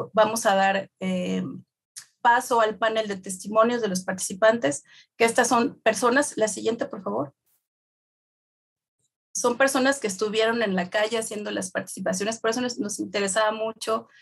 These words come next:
eh, que nos compartieran y que nos dijeran o contestaran esta pregunta, ¿cómo o qué cambio en su conciencia, eh, sobre el problema de contaminación del aire y qué retos enfrentó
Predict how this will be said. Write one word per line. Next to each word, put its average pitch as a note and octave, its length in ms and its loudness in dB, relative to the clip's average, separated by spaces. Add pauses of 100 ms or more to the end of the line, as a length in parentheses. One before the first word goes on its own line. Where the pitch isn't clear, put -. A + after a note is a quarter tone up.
(420)
eh, G2 640 0 (240)
que A3+ 140 0
nos G#3 240 -2
compartieran A#3 1120 0
y G#3+ 160 -8
que G3+ 100 -2
nos G3+ 160 -2
dijeran G#3+ 440 2
o G3+ 100 -6
contestaran G#3 680 0
esta A#3+ 200 -8
pregunta, G#3 440 -2 (300)
¿cómo D4 340 4
o A3 240 0
qué A#3 180 -6
cambio A3+ 460 0
en G#3+ 80 -4
su F#3+ 160 -10
conciencia, G3+ 880 -2
eh, F#3 180 -2
sobre F#3 280 -2
el F#3+ 100 0
problema G3+ 300 0
de G#3 80 -4
contaminación G3 580 -2
del G#3 160 -2
aire G3 340 -4
y G3 140 -16
qué A#3 140 0
retos A3+ 420 -4
enfrentó G3 640 -4